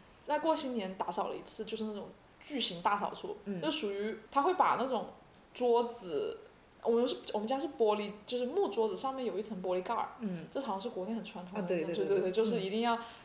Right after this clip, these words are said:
Speaker 1: 一定要有那种雕花的，
Speaker 2: 压一个东西的。
Speaker 1: 雕花的木桌，
Speaker 2: <laughs>
Speaker 1: 然后上面就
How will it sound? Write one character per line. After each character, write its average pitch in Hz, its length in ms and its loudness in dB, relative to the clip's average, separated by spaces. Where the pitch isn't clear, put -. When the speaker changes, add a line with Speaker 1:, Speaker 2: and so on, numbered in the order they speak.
Speaker 1:
一 214 100 -4
定 240 100 0
要 247 140 4
有 180 80 -2
那 196 80 -2
种 208 100 0
雕 202 320 8
花 196 320 10
的， 196 80 8
Speaker 2:
压 - 0 -
一 190 40 6
个 190 40 0
东 - 0 -
西 202 100 -2
的。 226 100 6
Speaker 1:
雕 240 160 10
花 247 200 10
的 220 120 8
木 240 240 6
桌， 208 340 6
Speaker 2:
<laughs> - 20 8
Speaker 1:
然 190 140 8
后 220 120 8
上 226 280 6
面 220 120 4
就 220 120 4